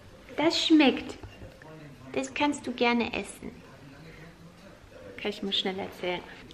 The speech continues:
Genau, ich habe mir noch so einen Kollagen-Drink gekauft vom D M. Das schmeckt total lecker. Da ist noch Zink und solche Sachen drin.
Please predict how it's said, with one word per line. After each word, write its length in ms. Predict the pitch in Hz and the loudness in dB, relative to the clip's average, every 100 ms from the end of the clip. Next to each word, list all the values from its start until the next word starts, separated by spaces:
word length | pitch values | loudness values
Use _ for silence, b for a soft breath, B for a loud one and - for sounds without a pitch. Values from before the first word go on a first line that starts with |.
| B B | B B
Genau, 160 | 226 220 | 10 10
ich 100 | 220 | 8
habe 120 | 220 | 6
mir 60 | |
noch 120 | 220 214 | 6 6
so 120 | 214 | 2
einen 80 | 214 | 2
Kollagen-Drink 1120 | 233 202 208 240 339 320 269 - 330 320 - | 4 6 4 4 6 6 4 4 4 4 -2
gekauft 540 | 285 - 285 302 302 | -4 -2 2 2 2
vom 240 | - 269 240 | 0 4 6
D 80 | 208 | 6
M. 320 | 277 320 262 | 8 8 8
Das 120 | 233 | 6
schmeckt 280 | - 240 - | 2 2 2
total 320 | 214 220 196 | 2 4 6
lecker. 260 | 226 311 247 | 6 8 8
Da 80 | |
ist 160 | 208 - | 6 2
noch 160 | 196 - | -4 -4
Zink 480 | - 320 330 339 - | 6 8 8 6 0
und 220 | - 240 | 0 0
solche 320 | 269 262 262 240 | 4 2 2 4
Sachen 320 | 247 254 226 | 4 6 2
drin. 300 | - 233 | 2 2